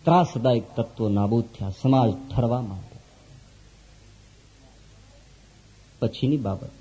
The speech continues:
સમાજમાં જે વહેમો, જંતર મંતર, કામણ ટુમણ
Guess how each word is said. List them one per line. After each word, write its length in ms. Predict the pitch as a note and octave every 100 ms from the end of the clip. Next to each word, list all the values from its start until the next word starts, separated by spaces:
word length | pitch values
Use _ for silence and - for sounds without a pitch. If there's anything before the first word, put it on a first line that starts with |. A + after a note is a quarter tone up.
| - - - - - - - -
સમાજમાં 640 | G#3+ C4 C#4 B3+ G#3 E3+
જે 120 | E3
વહેમો, 580 | C#3 A#2 A#2 C#3+ A#2 F#2 F2+
જંતર 380 | C#3 F#3+ G3 E3+
મંતર, 420 | B2 C3+ E3+ D#3
કામણ 500 | A#2+ - B2 C#3+ E3
ટુમણ 400 | B2 - G#2+ B2